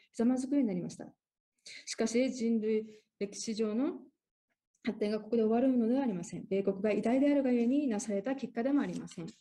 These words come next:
設備的プログラムに合わせ、天は米国という国を第二イスラエルとして探し立て、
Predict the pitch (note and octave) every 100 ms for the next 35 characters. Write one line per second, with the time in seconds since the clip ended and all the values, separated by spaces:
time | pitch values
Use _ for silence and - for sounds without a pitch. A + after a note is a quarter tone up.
0 | _ _ - - _ A#3+ A#3 C4+ C4 C4+
1 | C4+ - C4 C#4+ D#4 C4+ C4+ C#4 G3 G3
2 | F#3+ E3 _ _ _ C4 B3+ A3 A#3+ C4+
3 | - _ A#3+ C#4+ C#4+ - D4 C#4+ C#4+ C#4
4 | C4 A3 G3+ C#4 D#4 D4+ - D4+ C#4+ C#4
5 | C#4+ C#4 G#3 G3+ - F#3+ F3 D#3+